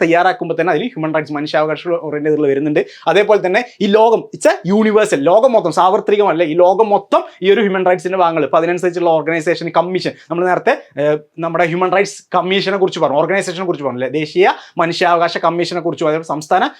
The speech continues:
ആഹ്, ഹ്യൂമൻ റൈറ്റ്സ് മനുഷ്യാവകാശ കമ്മീഷനെ കുറിച്ചൊക്കെ നമ്മൾ പറഞ്ഞു. So അത് നമുക്ക് ആപ്ലിക്കേഷൻ, ഇതിൻ്റെയൊക്കെ ഉപയോഗങ്ങളാണ് പറയുന്നത്, ഇതിൻ്റെ എങ്ങനെയാണ് ഇതിൻ്റെ ആപ്ലിക്കേഷൻ എന്നാണ് പറയുന്നത്. Finally നമ്മുടെ നാലാമത്തെ ടോപ്പിക് എന്താ? Impact of human rights. ഹ്യൂമൻ റൈറ്റ്സ് കൊണ്ടുവന്ന അതിൻ്റെ ഇമ്പാക്ട് ഈ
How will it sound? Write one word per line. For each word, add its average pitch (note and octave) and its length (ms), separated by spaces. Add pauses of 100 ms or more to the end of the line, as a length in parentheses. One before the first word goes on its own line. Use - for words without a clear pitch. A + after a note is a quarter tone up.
(160)
ആഹ്, D#3+ 280
ഹ്യൂമൻ E3+ 220
റൈറ്റ്സ് E3 240
മനുഷ്യാവകാശ D#3+ 420
കമ്മീഷനെ D#3 260
കുറിച്ചൊക്കെ D#3 240
നമ്മൾ D3+ 160
പറഞ്ഞു. D3 180 (240)
So A#3 60 (140)
അത് A#3 100 (240)
നമുക്ക് E3+ 220 (200)
ആപ്ലിക്കേഷൻ, F3 400
ഇതിൻ്റെയൊക്കെ F3 280
ഉപയോഗങ്ങളാണ് F3+ 640
പറയുന്നത്, B2+ 300
ഇതിൻ്റെ F3+ 160 (260)
എങ്ങനെയാണ് G3+ 260
ഇതിൻ്റെ F#3 200
ആപ്ലിക്കേഷൻ F3 380
എന്നാണ് D3+ 200
പറയുന്നത്. B2+ 240 (240)
Finally C#4 260
നമ്മുടെ C#4+ 240
നാലാമത്തെ A#3+ 420
ടോപ്പിക് G#3+ 280
എന്താ? F#3+ 120 (300)
Impact C4+ 440
of C4+ 120
human A#3+ 220
rights. F3+ 220
ഹ്യൂമൻ B3 260
റൈറ്റ്സ് C4+ 300
കൊണ്ടുവന്ന A#3 380
അതിൻ്റെ A#3 280
ഇമ്പാക്ട് B3 380
ഈ - 20